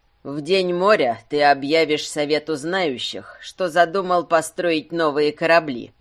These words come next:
дабы распространить нашу власть на всё Зелёное море.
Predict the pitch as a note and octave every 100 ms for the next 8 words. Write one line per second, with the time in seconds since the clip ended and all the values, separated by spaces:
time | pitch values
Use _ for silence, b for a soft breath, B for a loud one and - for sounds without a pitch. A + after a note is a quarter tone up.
0 | - F#3+ G#3+ E3+ E3 D#3+ - E3 D3+ -
1 | D#3+ E3 C#3+ D3+ C#3+ - D#3 D#3 F3 -
2 | D3+ C#3+ - E3+ C#3 D#3 C3+ C3 D3 D#3
3 | C3 G#2+ G#2